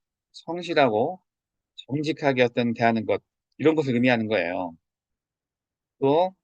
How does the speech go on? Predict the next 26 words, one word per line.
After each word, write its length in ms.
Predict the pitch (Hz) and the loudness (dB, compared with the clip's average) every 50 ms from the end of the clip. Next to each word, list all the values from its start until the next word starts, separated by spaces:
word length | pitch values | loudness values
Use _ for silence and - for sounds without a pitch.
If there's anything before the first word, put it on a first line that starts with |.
| _ _ _ _ - | _ _ _ _ -10
또 80 | 135 | -4
그러다 240 | 127 151 147 170 165 | 0 2 4 4 4
보면은 500 | 147 143 131 139 143 180 175 131 92 82 _ _ - - _ _ _ _ - | 4 2 2 2 2 2 2 0 0 -4 _ _ -20 -20 _ _ _ _ -4
그 100 | 139 135 | 0 2
아이가 300 | 117 131 151 151 156 156 | 4 4 4 4 2 0
이제 160 | 147 147 143 | 0 0 -4
치료사한테 800 | 139 - - 208 202 196 170 156 139 123 156 165 165 127 98 90 _ _ _ _ _ _ _ | -4 -2 -4 -2 0 2 0 0 0 2 2 2 2 2 0 -4 _ _ _ _ _ _ _
개인 200 | - 143 156 160 | -2 -2 -2 -2
신상을 400 | 151 - 233 233 233 247 226 208 165 | -2 0 0 2 2 2 0 0 -2
물어볼 340 | 135 - 160 143 147 135 | -2 -2 0 0 0 -2
때 100 | - - | -2 -10
그, 160 | - - 143 - - | -8 -6 -6 -6 -4
어, 180 | 110 113 - | -4 -4 -4
그, 120 | - - 135 - _ _ _ - | -4 -8 -10 -12 _ _ _ -2
이럴 200 | 127 120 180 208 | 2 2 2 2
때 140 | - - 185 | 2 -2 0
많이 200 | 175 151 143 143 | 2 2 4 4
있지 160 | 131 127 - | 2 4 2
않나요? 320 | 151 120 113 113 113 143 214 277 - - | 2 2 2 2 2 0 -2 -4 -8 -4
저는 120 | - 147 170 | -4 -4 -4
이렇게 140 | 151 - 127 | -4 -8 -6
물어보는 400 | 120 131 170 165 160 160 156 143 | 0 0 0 2 2 0 0 0
경우가 200 | 135 123 120 120 | 0 0 -2 -4
꽤 80 | - 147 | -4 -4
많이 240 | 131 95 95 101 113 | -4 -4 -4 -4 -6
있던데. 520 | 113 - 131 117 107 87 85 90 110 151 | -4 -2 -2 -2 -2 -2 -2 -4 -4 -6